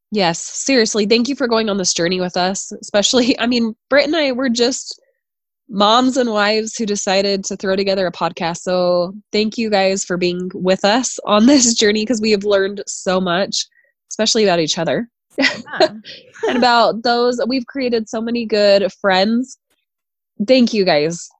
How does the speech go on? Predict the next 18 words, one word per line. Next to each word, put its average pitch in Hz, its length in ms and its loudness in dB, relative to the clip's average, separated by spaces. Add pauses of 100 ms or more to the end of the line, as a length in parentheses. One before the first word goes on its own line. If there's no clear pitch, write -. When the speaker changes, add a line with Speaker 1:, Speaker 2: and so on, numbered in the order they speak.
(120)
Speaker 1:
Thanks 233 240 0
Speaker 2:
Yeah. 262 60 -2
Speaker 1:
for - 20 2
making 240 300 2
this 202 120 -2
possible 185 640 0 (220)
and 185 180 -4
for 185 80 -2
keeping 185 320 0
us 175 140 0
coming 185 200 0
back 165 220 0
every 165 180 -2
week. 160 200 0 (180)
We 175 420 2
love 180 560 4 (200)
doing 180 320 4
this. 247 440 -4